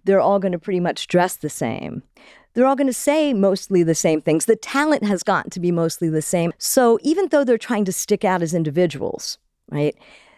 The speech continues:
they're doing it in a very bounded arena. It's very different than what happens at a drag pageant. In a drag pageant, they're sticking out as individuals and they're meaning to push the boundaries or break the boundaries in order to be recognized in that way.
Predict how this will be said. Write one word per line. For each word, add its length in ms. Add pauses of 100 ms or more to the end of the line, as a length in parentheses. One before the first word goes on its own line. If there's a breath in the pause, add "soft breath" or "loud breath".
(200 soft breath)
they're 140
doing 300
it 100
in 140
a 60
very 200
bounded 520
arena. 500 (400)
It's 160
very 240
different 240
than 100
what 140
happens 340
at 100
a 60
drag 320
pageant. 540
In 80
a 80
drag 340
pageant, 380
they're 100
sticking 380
out 100
as 80
individuals 560
and 160
they're 140
meaning 380
to 180
push 380
the 80
boundaries 520
or 100
break 360
the 100
boundaries 500
in 120
order 180
to 140
be 240 (400 loud breath)
recognized 720
in 80
that 240
way. 280